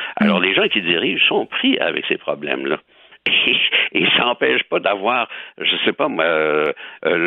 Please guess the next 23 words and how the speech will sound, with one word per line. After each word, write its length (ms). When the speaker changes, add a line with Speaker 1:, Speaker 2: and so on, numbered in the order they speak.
Speaker 1:
l'auto 320
qui 160
démarre 380
pas, 420
euh, 400
l'auto 460
qui 120
est 60
coincée 400
dans 140
le 60
déneigement, 640
et 160
alors 380
on 120
est 160
en 80
retard 360
pour 160
une 100
réunion 420
du 120
cabinet, 440